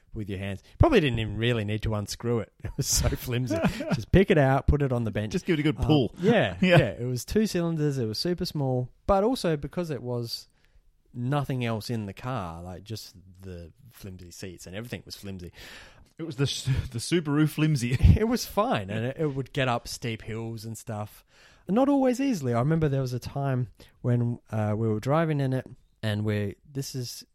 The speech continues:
Speaker 1: this is in a town called Williamstown, and it's in the Barossa, and there's,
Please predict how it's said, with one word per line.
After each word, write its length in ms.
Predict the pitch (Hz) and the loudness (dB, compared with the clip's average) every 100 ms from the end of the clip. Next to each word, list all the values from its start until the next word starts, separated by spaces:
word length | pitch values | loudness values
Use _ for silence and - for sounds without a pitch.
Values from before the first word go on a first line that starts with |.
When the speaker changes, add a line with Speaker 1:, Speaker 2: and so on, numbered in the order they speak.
| - | -14
Speaker 1:
this 160 | 135 139 | -12 -8
is 240 | 139 127 - | -10 -10 -14
in 300 | 117 120 113 | -10 -8 -8
a 220 | 110 107 | -6 -8
town 340 | - 120 107 110 | -8 -8 -8 -10
called 260 | - 98 | -12 -10
Williamstown, 800 | 104 208 196 98 - - 82 - _ _ _ _ _ _ 104 | -6 -4 -4 -6 -10 -16 -18 -18 _ _ _ _ _ _ -12
and 280 | 101 101 101 | -8 -8 -8
it's 100 | 170 | -6
in 80 | |
the 60 | 170 | -6
Barossa, 440 | 117 113 - 110 107 | -6 -6 -6 -6 -4
and 100 | 104 | -6
there's, 220 | 101 | -8